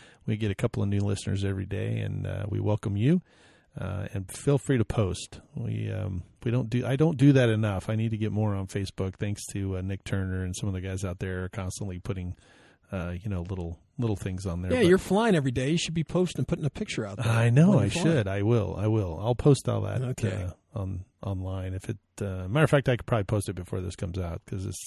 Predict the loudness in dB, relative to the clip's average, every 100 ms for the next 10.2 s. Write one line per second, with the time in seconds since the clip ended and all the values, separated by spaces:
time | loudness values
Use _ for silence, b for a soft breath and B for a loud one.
0 | -8 -6 -4 -4 -4 -6 -4 -4 -6 -6
1 | -6 -6 -6 B B B B B B B
2 | B -8 -4 -2 -2 -2 0 0 -2 _
3 | _ -8 -2 0 2 0 2 4 4 4
4 | 2 0 0 0 0 0 0 0 0 0
5 | 0 0 -2 -4 -14 -20 -20 -8 -4 -2
6 | -4 -6 _ _ -8 -6 -6 -6 -4 -4
7 | -2 -2 0 0 -2 -4 -8 _ _ _
8 | _ -8 -6 -2 2 2 0 0 0 0
9 | -2 -6 -10 -16 _ _ _ _ -2 0
10 | -2